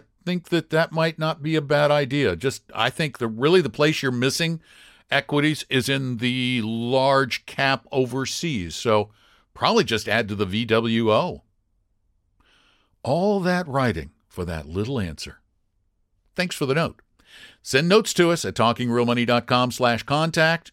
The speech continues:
Call eight five five, nine three five, talk, or at talking real money dot com slash contact. We now have a microphone button, which allows you to really easily send me a question that actually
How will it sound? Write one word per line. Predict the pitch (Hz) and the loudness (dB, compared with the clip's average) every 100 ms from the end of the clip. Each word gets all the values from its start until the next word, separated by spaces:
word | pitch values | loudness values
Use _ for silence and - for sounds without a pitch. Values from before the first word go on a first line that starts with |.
| _ | _
Call | - 117 107 | 0 4 4
eight | 110 110 | 2 2
five | 110 98 | 2 2
five, | 110 107 | 2 0
nine | 101 104 98 | 0 -2 -2
three | 101 92 | -6 -2
five, | 104 98 | 0 -2
talk, | - 131 143 - - - - | -2 -4 -4 -8 -20 -8 4
or | 202 226 156 131 | 6 8 4 0
at | 139 | -4
talking | - 160 151 156 151 101 | 0 0 0 -2 -6 -4
real | 110 151 143 | 0 2 2
money | 127 127 123 98 _ | 0 -2 -4 -8 _
dot | 123 117 - | 0 0 0
com | 117 107 104 | 0 0 0
slash | - 110 107 - | -2 0 0 -2
contact. | 117 110 101 95 92 _ _ _ | -2 -2 0 -2 -2 _ _ _
We | 101 | -6
now | 107 120 117 | -2 -2 0
have | 113 98 | 0 0
a | 95 | -2
microphone | 90 90 107 151 202 127 107 101 87 80 | -2 -6 -4 -4 -4 -4 -4 -4 -6 -6
button, | 78 - 85 110 _ - - - | -8 -8 -12 -14 _ -20 -16 -6
which | 131 147 | -2 2
allows | 143 143 | 2 2
you | 131 | 2
to | 139 | 0
really | 139 147 175 185 180 180 | 0 4 6 8 8 4
easily | 180 190 139 135 127 | 0 -2 0 0 0
send | - 143 143 | 0 -2 0
me | 143 123 | 0 -2
a | |
question | - 151 139 - - 101 113 - - - _ | 0 2 2 -2 -4 -2 -4 -8 -20 -20 _
that | 110 120 | 0 0
actually | 190 - 202 175 170 165 | 0 -2 -2 0 -2 -4